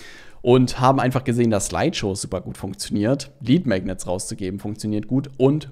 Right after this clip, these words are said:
Reels funktionieren wahnsinnig gut, ne? Und haben natürlich,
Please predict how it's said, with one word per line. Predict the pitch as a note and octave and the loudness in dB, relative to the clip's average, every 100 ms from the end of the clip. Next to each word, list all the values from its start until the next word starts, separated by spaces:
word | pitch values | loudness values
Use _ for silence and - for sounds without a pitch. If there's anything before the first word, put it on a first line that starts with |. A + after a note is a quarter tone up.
| G#2 | 0
Reels | A#2 F#3 D#3+ - | 2 4 2 -4
funktionieren | G2+ - - G2+ F2 - | -10 -8 -8 -8 -8 -8
wahnsinnig | D#2 F2+ - F2+ - | -8 -10 -12 -14 -8
gut, | G2+ - - - | -8 -8 -16 -10
ne? | A#2 F#2 B2+ - - - - - - - | -4 -2 -2 -10 -20 -20 -18 -16 -18 -6
Und | A#2 | 4
haben | C#3 E3 | 6 6
natürlich, | C#3+ D#3+ D3 C#3 - | 6 6 4 4 -4